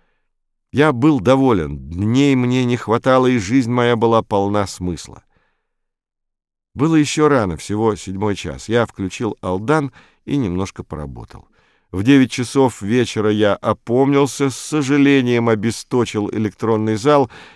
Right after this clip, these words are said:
и отправился на пятый этаж.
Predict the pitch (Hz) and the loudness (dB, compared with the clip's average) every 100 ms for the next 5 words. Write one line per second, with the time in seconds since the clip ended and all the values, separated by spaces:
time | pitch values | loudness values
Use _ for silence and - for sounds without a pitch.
0 | _ 143 139 - 147 165 156 147 - 131 | _ 2 2 0 2 4 4 2 -2 -2
1 | 113 101 127 123 117 117 - 92 90 - | -2 0 0 0 0 -4 -4 -8 -8 -12
2 | 107 - - | -14 -16 -20